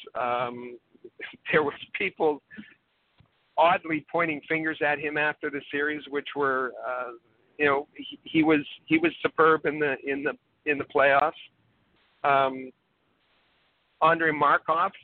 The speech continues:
um, you know, people were worried that he'd have enough when he got to the playoffs.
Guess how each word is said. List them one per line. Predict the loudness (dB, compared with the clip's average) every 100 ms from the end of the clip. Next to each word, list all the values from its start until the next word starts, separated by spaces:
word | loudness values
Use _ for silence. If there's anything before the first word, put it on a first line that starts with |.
| -20 -6
um, | -2 0 -2 -6 -12 -10
you | -10
know, | -4
people | -4 0 4
were | 4
worried | 6 6 4 2
that | -2 0
he'd | -4 0
have | 0 2
enough | 2 0 -2 -12 -20 _
when | -4 -4
he |
got | 0 0 0
to | -6
the | -12 -2
playoffs. | 0 0